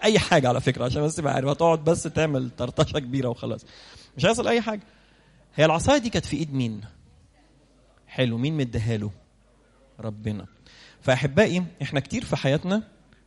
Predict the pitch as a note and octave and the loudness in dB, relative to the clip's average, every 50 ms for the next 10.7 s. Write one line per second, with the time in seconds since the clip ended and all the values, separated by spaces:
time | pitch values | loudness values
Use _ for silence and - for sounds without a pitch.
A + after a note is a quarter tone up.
0 | _ _ - B2+ C3+ C#3+ D3 C3+ D3 D#3+ G3 F#3 F#3 E3 C#3 C3 C3+ C3+ B2+ C#3 | _ _ -8 -4 -2 -2 -2 2 2 4 4 4 2 0 0 -2 -2 -2 -2 -2
1 | - - C3 - - - C#3 B2 A2+ C3+ B2 A#2+ - A2 A2 A2 A2 A2+ D#3 G#3 | -2 -2 -4 -4 -2 -4 -4 -4 -2 -2 -2 -2 -2 -4 -4 -4 -2 -2 -2 -2
2 | A#3+ B3 A3+ D#3 C#3 C#3 C#3+ D#3 E3 D3+ B2 A#2+ A#2 A2+ A#2 C3 D3 D3+ D3+ C#3 | 0 0 0 0 0 -2 -2 -2 -2 -2 -2 -2 -2 0 0 0 0 0 0 -2
3 | C3 - B2+ - - A#2+ - C#3+ D#3 D#3 C#3 A#2+ A#2+ A2+ - - D3 F3 F#3+ G#3 | -4 -4 -6 -8 -8 -4 -2 -2 -2 -2 -2 -4 -6 -6 -8 -8 -8 -6 -6 -8
4 | - - C3+ B2+ B2+ B2 D#3+ F#3+ F3 C#3+ B2 A#2 B2 C3 D3+ D#3 C#3+ C3 - C3+ | -6 -4 -4 -2 0 2 2 2 2 0 -2 -2 -2 -4 -4 -4 -6 -4 -2 -2
5 | D#3+ E3+ - - - F#3+ F3+ E3+ - F#3+ F#3 E3 D#3+ C#3+ B2+ B2 B2+ F3+ G#3+ A#3 | -2 -2 -4 -4 -4 -4 -4 -4 -4 -2 0 0 0 -2 -4 -6 -6 -4 -4 -4
6 | - - - F#3 F3+ F3 - - E3 D3 - - D#3 - - - - - - - | -4 -4 -4 -4 -4 -4 -4 -4 -4 -4 -2 -2 -4 -4 -4 -6 -10 -12 -14 -20
7 | - - - - - _ - C#3+ D3 D#3+ E3 D#3 G3 A#3 G#3+ F3+ D#3+ - - - | -20 -20 -20 -20 -20 _ 0 0 2 2 2 2 2 2 2 0 -2 -2 -6 -2
8 | - D3 D3+ F3+ E3 - - C3+ B2 C3 D3 C#3+ B2+ - - - B2+ A#2 A#2+ A2+ | 2 4 4 4 4 0 -2 -2 0 2 2 2 2 0 -2 -4 -4 -4 -4 -6
9 | - - - - _ _ _ - D#3 F3 F3+ E3+ E3 D3+ C#3 C3 C3+ - - C3 | -8 -14 -20 -20 _ _ _ -4 -2 -2 0 0 -2 -2 -2 -2 -2 0 0 -2
10 | B2+ B2 - - D#3+ D3+ D3 B2 B2 A2 - C#3 B2+ | -2 -2 -2 -2 0 0 2 2 0 2 2 0 0